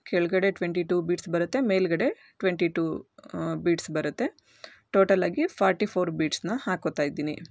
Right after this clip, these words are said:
ನೀವು ಬೇಕಾದರೆ ಟ್ವೆಂಟಿ ಫೈವ್ವರೆಗೂ ಬೀಡ್ಸ್‌ನ ಹಾಕ್ಕೋಬೋದು. ಟ್ವೆಂಟಿಗಿಂತ ಕಡಿಮೆ ಮಾಡ್ಕೊಳ್ಳೋದಕ್ಕೆ ಹೋಗಬೇಡಿ, ಆ, ಯಾಕಂದರೆ ತುಂಬ ದಾರ ದಾರ ಕಾಣಿಸ್ತಾ ಇರುತ್ತೆ. ಬೀಡ್ಸ್‌ಗಳು ಜಾಸ್ತಿ ಇದ್ರೇ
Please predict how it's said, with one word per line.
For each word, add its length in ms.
ನೀವು 380
ಬೇಕಾದರೆ 400
ಟ್ವೆಂಟಿ 340
ಫೈವ್ವರೆಗೂ 840
ಬೀಡ್ಸ್‌ನ 380
ಹಾಕ್ಕೋಬೋದು. 640
ಟ್ವೆಂಟಿಗಿಂತ 560
ಕಡಿಮೆ 300
ಮಾಡ್ಕೊಳ್ಳೋದಕ್ಕೆ 680
ಹೋಗಬೇಡಿ, 400
ಆ, 60
ಯಾಕಂದರೆ 440
ತುಂಬ 260
ದಾರ 300
ದಾರ 260
ಕಾಣಿಸ್ತಾ 420
ಇರುತ್ತೆ. 420
ಬೀಡ್ಸ್‌ಗಳು 560
ಜಾಸ್ತಿ 400
ಇದ್ರೇ 200